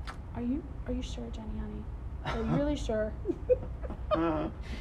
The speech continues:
Speaker 1: So that kinda set our relationship off on a really, you know, good note, and,
Speaker 2: Yeah.
Speaker 1: and she made me believe in myself, and, and,
Speaker 2: Oh.
Speaker 1: um,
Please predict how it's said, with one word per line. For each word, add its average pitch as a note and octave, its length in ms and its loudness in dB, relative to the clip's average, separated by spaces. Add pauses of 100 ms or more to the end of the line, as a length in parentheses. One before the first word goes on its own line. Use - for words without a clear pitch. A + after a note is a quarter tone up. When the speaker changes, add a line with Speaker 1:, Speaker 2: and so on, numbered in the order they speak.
(400)
Speaker 1:
So D4 160 12
that D#4 240 12
kinda D#4 260 12
set B3+ 280 8
our B3 200 12
relationship A#3 680 6
off A3 520 10
on A3+ 280 6
a G#3+ 80 10
really, G#3 500 6 (140)
you G3+ 100 0
know, F#3 180 2
good G3 280 2
note, F#3+ 340 4
and, F3+ 220 0
Speaker 2:
Yeah. C#3 140 0
Speaker 1:
and F3+ 320 4
she C4+ 220 4
made A#3+ 180 8
me G#3 60 2
believe F#3 320 2
in F#3 80 2
myself, E3+ 420 2 (120)
and, E3 440 0
and, E3 440 0 (840)
Speaker 2:
Oh. G3 100 0
Speaker 1:
um, D#3 460 0